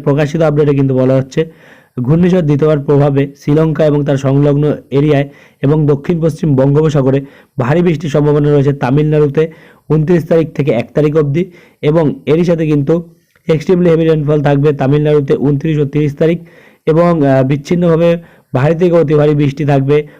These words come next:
অন্ধ্রপ্রদেশের উপকূলে, ইয়ানামে, রায়লসীমাতে ঊনত্রিশ তারিখ থেকে এক তারিখ অবধি, এবং এরই সাথে কিন্তু দক্ষিণ, আহ, অন্ধ্রপ্রদেশের উপকূলে এবং তার সাথে কিন্তু রায়লসীমাতে তিরিশ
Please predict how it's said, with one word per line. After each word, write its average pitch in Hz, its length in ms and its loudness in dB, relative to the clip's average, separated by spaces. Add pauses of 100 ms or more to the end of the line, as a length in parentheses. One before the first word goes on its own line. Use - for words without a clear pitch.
(140)
অন্ধ্রপ্রদেশের 156 600 0
উপকূলে, 147 400 0 (180)
ইয়ানামে, 143 440 2
রায়লসীমাতে 139 600 2 (140)
ঊনত্রিশ 147 340 0
তারিখ 147 180 0 (100)
থেকে 139 160 -2 (100)
এক 127 220 -4
তারিখ 160 200 -2 (120)
অবধি, 120 380 -2 (420)
এবং 156 160 0 (100)
এরই 160 180 0
সাথে 165 200 -2
কিন্তু 156 360 -2 (460)
দক্ষিণ, 180 520 0 (440)
আহ, 135 200 0
অন্ধ্রপ্রদেশের 165 520 0 (120)
উপকূলে 160 420 0 (300)
এবং 147 140 2 (100)
তার 135 160 0
সাথে 147 160 2
কিন্তু 147 180 2
রায়লসীমাতে 143 560 0
তিরিশ 147 240 -2